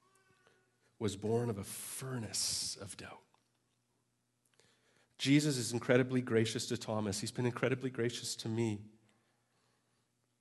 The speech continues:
He was gracious to Thomas by meeting him where he was at. Bring your doubts to Jesus. Bring them to Jesus. The Christians with the strongest, most beautiful faiths I've ever seen have been through extremely hard things.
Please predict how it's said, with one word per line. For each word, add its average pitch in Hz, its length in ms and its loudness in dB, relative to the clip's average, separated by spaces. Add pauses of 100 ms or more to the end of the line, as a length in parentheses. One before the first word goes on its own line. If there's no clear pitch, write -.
(340)
He - 80 -10
was 123 100 0
gracious 135 440 6
to 127 60 -6
Thomas 113 360 6
by 107 160 2
meeting 117 340 6
him 123 220 4
where 107 160 6
he 110 100 -2
was 107 240 -2
at. 95 380 -8
Bring 151 160 0
your 156 100 4
doubts 113 340 0
to 110 120 -2
Jesus. 98 460 -4
Bring 147 320 -6
them 131 220 2
to 135 400 2
Jesus. 98 600 -4 (840)
The 139 60 6
Christians 175 540 10
with 139 140 2
the 123 80 2
strongest, 156 720 8
most 120 240 4
beautiful 139 380 4
faiths 113 420 2
I've 120 260 8
ever 127 200 4
seen 92 440 -4 (1040)
have 107 220 4
been 127 180 12
through 123 300 4
extremely 151 1040 10
hard 104 380 2
things. - 600 -10